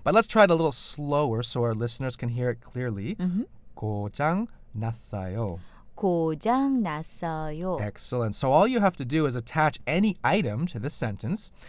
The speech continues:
Speaker 1: and we
Speaker 2: Mm-hmm.
Speaker 1: now have the Korean way of saying that something's not working. For example,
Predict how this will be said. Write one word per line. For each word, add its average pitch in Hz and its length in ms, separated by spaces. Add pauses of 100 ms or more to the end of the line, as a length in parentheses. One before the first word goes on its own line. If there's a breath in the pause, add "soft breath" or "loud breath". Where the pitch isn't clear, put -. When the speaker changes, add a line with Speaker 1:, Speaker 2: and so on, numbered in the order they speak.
(200 loud breath)
Speaker 1:
and 131 140
we 135 80
Speaker 2:
Mm-hmm. 135 80
Speaker 1:
now 151 220
have 180 200
the 185 80
Korean 139 420
way 123 120
of 139 100
saying 110 340
that - 120
something's 165 380
not 196 120
working. 196 320
For 170 220
example, 156 680